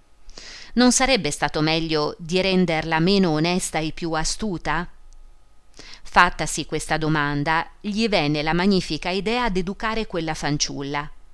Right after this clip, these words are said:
In compenso dell'amore che ne riceveva, egli non poteva darle che una cosa soltanto,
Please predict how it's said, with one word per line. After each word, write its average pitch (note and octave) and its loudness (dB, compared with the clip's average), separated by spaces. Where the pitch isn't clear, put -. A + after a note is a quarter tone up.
In G#3 6
compenso G3+ 4
dell'amore D3+ 0
che C#3 -6
ne C#3+ 0
riceveva, C#3+ 0
egli B3+ 2
non F#3+ 6
poteva G#3 -2
darle A3 -2
che F#3+ -4
una F#3 0
cosa B3 0
soltanto, D3 -2